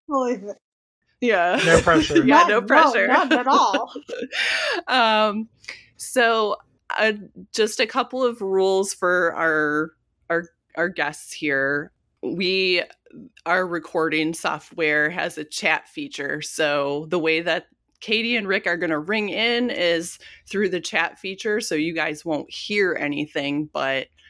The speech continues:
Speaker 2: I'll call out the name of whoever rings in first. Uh, whoever rings in first gets to guess. If they miss, then the other person gets to guess.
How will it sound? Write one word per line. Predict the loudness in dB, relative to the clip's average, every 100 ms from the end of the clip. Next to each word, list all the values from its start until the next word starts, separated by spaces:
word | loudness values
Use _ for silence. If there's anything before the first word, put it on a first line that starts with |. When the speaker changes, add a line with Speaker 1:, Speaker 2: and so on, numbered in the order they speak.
| _
Speaker 2:
I'll | -4 -4 _
call | -4 2 4 4 2
out | 2 2 -2
the | -4
name | -2 0 0 0
of | -2
whoever | -2 0 0 0 -2
rings | -2 0 -2 -2
in | -4
first. | -4 -2 0 2 0 -4 -8 -10 -16 -20 -20 -20 _
Uh, | -4 0 0 0
whoever | 0 2 2
rings | 2 -2 -2 -2
in | 0 -2 -6
first | -4 0 2 2 0 -4 -8 -10 -6
gets | -6 -6
to | -10
guess. | -8 -2 0 0 -2 -6
If | -4 0
they | 0
miss, | 2 0 0 0 -4 -4
then | -2 -2
the | -2
other | -2 -2
person | -2 -2 -4 -4 -4
gets | -4 -4 -6 -12
to | -6
guess. | 0 0 -2 -8